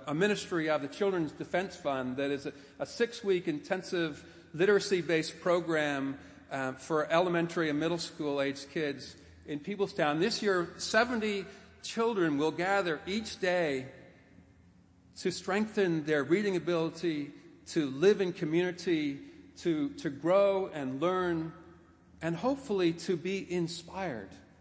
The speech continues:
We know that third grade reading level is one of the highest predictors of high school graduation.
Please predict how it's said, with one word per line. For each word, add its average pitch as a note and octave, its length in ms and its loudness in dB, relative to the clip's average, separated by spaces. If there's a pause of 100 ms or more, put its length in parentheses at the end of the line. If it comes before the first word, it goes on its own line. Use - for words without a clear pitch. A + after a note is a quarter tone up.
(880)
We F3 140 4
know G#3+ 200 6
that F#3 260 2
third A3 280 2
grade F#3+ 240 4
reading F3+ 340 4
level C#3 380 2
is D#3+ 160 -8
one F3 140 2
of D#3+ 60 0
the D3 120 -2 (360)
highest A3 560 -2
predictors D3+ 840 -2 (300)
of D3+ 120 -6
high F#3 220 -2
school F3 280 -2
graduation. C#3+ 840 -2